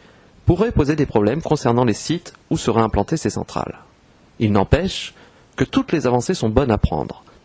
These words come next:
et que c'est en multipliant les ressources d'énergie renouvelable que nous pourrons agir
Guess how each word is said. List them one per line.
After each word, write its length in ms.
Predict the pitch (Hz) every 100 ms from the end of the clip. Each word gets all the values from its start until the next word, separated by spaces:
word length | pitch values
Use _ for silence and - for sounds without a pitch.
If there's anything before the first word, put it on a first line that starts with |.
| -
et 80 | 120
que 80 | 147
c'est 200 | 165 185
en 60 |
multipliant 560 | 220 226 196 - 160 143
les 80 | 113
ressources 380 | 165 - 131
d'énergie 340 | 147 170 127 120
renouvelable 640 | 131 160 101 101 117 139 - - - -
que 80 | 185
nous 120 | 190
pourrons 300 | 170 156 123
agir 280 | 117 -